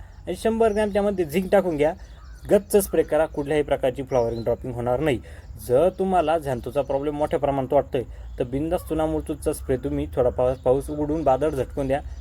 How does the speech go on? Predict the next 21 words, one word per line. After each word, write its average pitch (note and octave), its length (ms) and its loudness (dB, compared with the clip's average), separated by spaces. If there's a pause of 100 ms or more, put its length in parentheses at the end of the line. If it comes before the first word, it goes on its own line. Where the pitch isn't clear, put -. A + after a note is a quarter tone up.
(140)
बिंदासपणे E3 680 0
स्प्रे D3 280 -2
घेऊन F#3+ 200 2
टाका. C#3 280 2
शेतकरी F3 260 0
मित्रांनो, F3+ 360 2
जर D3 180 -2
तुम्हालाही D3 500 0
अजून D3 340 0
मोठ्या C3+ 340 0
प्रमाणामध्ये G3+ 720 2 (380)
जीवाणूजन्य D#3 480 4
करप्याचा D3 340 2
प्रॉब्लेम C3+ 380 2
जर C#3+ 120 2
वाटतोय F3 320 4 (360)
तर F3 40 4
बिंदासपणे G#3 720 0
तुम्ही, G3 440 0 (140)
अ, C#3 60 0 (680)
ड्रिपच्याद्वारे F3 800 4